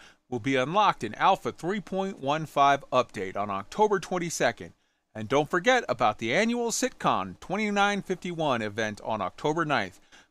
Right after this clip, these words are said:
where several long-awaited features will be added to Space Simulation game.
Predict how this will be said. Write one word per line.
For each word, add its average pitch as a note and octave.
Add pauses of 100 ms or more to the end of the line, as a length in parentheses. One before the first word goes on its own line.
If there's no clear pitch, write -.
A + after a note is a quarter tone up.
where G#2+
several C3+
long-awaited G3+
features B2
will G#2+
be A2+
added G#3+
to B2
Space F3+
Simulation D3+
game. G2+